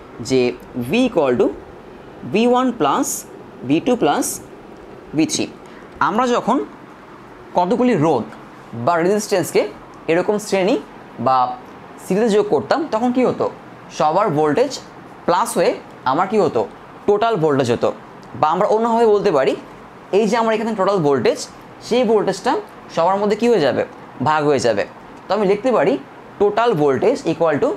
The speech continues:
ওর voltage difference, মানে ওর দুই প্রান্তের voltage difference, সি টু এর দুই পাশের voltage difference, আর হচ্ছে আমার সি থ্রি এর দুই পাশের কি? voltage difference। V equal to V one plus V two plus V three।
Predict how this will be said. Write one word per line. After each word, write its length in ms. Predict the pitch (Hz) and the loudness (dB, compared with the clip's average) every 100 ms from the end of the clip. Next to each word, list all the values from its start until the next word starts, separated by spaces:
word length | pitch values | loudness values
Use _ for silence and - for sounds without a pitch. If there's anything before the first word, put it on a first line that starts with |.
| - - - - 143 | -6 -20 -20 -8 0
ওর 100 | 175 190 | 2 4
voltage 260 | 180 180 165 180 | 2 2 2 0
difference, 340 | 202 214 311 - - - - - - - - - 131 | 0 0 0 -4 -10 -18 -20 -20 -20 -20 -16 -4 0
মানে 160 | 143 143 170 | 0 2 2
ওর 100 | 196 147 | 2 2
দুই 100 | 180 | 0
প্রান্তের 240 | 185 180 160 | 0 0 0
voltage 220 | 160 165 160 | 2 2 0
difference, 320 | 165 190 269 - - - - - - | 0 0 0 -4 -14 -20 -20 -20 -10
সি 120 | - 202 | -2 0
টু 60 | - | 2
এর 60 | 220 | 2
দুই 80 | 170 180 | 4 0
পাশের 200 | 185 165 | 0 0
voltage 220 | 160 160 139 | 0 0 0
difference, 340 | 160 165 277 - - - - - | -2 0 0 -2 -10 -16 -10 -2
আর 80 | 135 147 | 0 0
হচ্ছে 180 | - 190 | -2 0
আমার 160 | 175 302 - - - - | 0 -2 -4 -18 -16 -6
সি 100 | 214 214 | -4 -2
থ্রি 100 | 269 | 0
এর 60 | 185 | 2
দুই 80 | 151 | 2
পাশের 200 | 143 190 175 | 0 -2 -4
কি? 80 | - - - - - 123 | -6 -8 -20 -16 -6 0
voltage 360 | 143 139 262 - - - - 143 | 2 4 2 -2 -8 -12 -6 -4
difference। 380 | 139 117 92 - - - - - 131 | -2 -2 -2 -6 -14 -18 -20 -8 -2
V 20 | 208 | 0
equal 220 | 220 202 190 | 2 0 2
to 60 | 440 - - - - 123 | -2 -6 -20 -20 -12 -2
V 20 | 165 185 | 2 2
one 100 | 180 | 0
plus 160 | 180 170 135 | -2 -2 0
V 40 | 131 | 0
two 80 | 294 - - | 0 -4 -4
plus 140 | 135 107 | -2 -2
V 20 | 117 | -4
three। 140 | - | -4